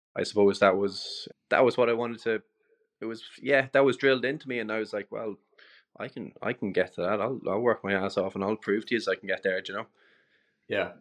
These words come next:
Speaker 2: So it was more about the, the, uh, that principle of, uh,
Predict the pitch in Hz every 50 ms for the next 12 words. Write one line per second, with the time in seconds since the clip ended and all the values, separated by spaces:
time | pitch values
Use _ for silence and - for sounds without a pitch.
0 | _ _ - 151 147 151 151 131 151 170 170 165 156 156 156 151 143 135 131 -
1 | 139 131 127 127 123 113 110 113 123 123 123 123 123 120 117 117 - 123 117 -
2 | - - 123 113 - 110 - - 120 113 107 110 107 98 92 - - - - -
3 | 110 104 104 104 98 95